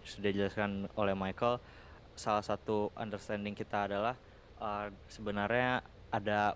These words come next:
beberapa data outlier ini di sampel kita, tapi bukan outlier secara konvensional seperti yang di luar dari, eh, mean, tapi outlier di sini maksudnya ada beberapa, eh, film,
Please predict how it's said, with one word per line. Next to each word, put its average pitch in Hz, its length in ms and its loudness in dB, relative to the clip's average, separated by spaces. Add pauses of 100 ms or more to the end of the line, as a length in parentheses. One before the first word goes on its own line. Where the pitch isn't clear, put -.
beberapa 104 800 0
data 104 480 0
outlier 104 640 0
ini 104 240 -6
di 104 160 -6
sampel 98 320 -4
kita, 101 240 0
tapi 110 220 2
bukan 117 260 2
outlier 101 560 2 (680)
secara 104 260 -2
konvensional 104 680 0
seperti 104 420 -2
yang 101 80 0
di 101 120 -2
luar 101 280 2
dari, 98 320 -2 (480)
eh, 95 480 -2 (480)
mean, 110 320 -2
tapi - 300 2
outlier 107 400 2
di 104 160 -4
sini 117 160 -4
maksudnya 123 560 -2
ada 104 180 0
beberapa, 107 600 2 (480)
eh, 104 220 0 (100)
film, 113 420 0